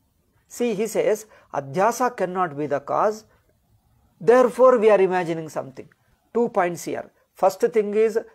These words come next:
adhyasa is not the cause, therefore assume for a tentatively that adhyasa is not the cause. Therefore you imagine something illogical, non-existent, mula vidya. How can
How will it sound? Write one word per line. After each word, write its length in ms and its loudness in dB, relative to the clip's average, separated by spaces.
adhyasa 580 0
is 140 -6
not 260 -4
the 80 2
cause, 460 0
therefore 420 2
assume 460 0
for 120 -4
a 120 -2
tentatively 800 -4
that 140 0
adhyasa 520 -4
is 140 -10
not 240 -16
the 80 -8
cause. 240 -10
Therefore 380 6
you 160 2
imagine 500 0
something 420 -4
illogical, 640 2
non-existent, 920 -4
mula 200 0
vidya. 300 -6
How 360 4
can 420 2